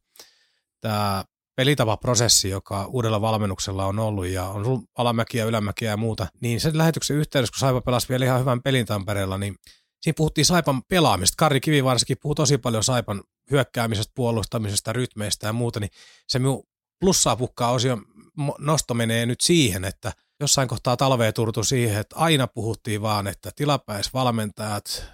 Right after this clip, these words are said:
talousvaikeudet, sitä, tätä, korona, tota, niin innostuin ihan hirveästi, kun Saipassa alettiin puhua urheilusta.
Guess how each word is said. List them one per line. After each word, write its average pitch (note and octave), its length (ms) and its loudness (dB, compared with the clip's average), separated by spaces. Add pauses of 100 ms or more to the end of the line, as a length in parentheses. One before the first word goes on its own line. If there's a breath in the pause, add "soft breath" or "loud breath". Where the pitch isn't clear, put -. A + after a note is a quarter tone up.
talousvaikeudet, G#2 1000 -2
sitä, C#3 380 0
tätä, G#2 380 -4
korona, B2 440 0
tota, G#2+ 380 -4 (840 soft breath)
niin A#2 160 -4 (880)
innostuin F3 440 4
ihan D#3 160 6
hirveästi, D3 480 4
kun C3 100 -4
Saipassa C#3+ 440 0
alettiin B2+ 380 -4
puhua C3 180 -2
urheilusta. - 800 -4